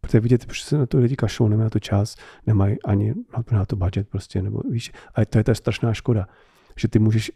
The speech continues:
i jako za málo peněz udělat hodně muziky, jo, když máš ten nápad, takže prostě je strašně důležitý nebát se toho, jo, nebát se toho a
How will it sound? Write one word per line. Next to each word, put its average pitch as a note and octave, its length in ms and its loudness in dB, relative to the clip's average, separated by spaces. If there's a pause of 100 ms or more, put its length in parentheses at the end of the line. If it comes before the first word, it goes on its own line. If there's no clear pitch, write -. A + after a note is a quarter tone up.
i - 120 4
jako G#2 180 2
za G#2+ 140 4
málo A2 260 4
peněz B2+ 280 2
udělat G2 160 2
hodně F#2+ 200 2
muziky, F#2 440 -4 (200)
jo, F#2 160 2
když - 160 -2
máš G2+ 200 2
ten G2 240 0
nápad, F#2+ 360 0
takže F#2 180 -2
prostě G#2 200 -4
je F#2 60 0
strašně G2+ 260 0
důležitý G2+ 440 0
nebát G#2 360 2
se - 80 -2
toho, G2+ 280 0 (300)
jo, G2+ 140 0
nebát G#2+ 280 0
se G#2+ 80 -2
toho G#2 300 0
a - 60 0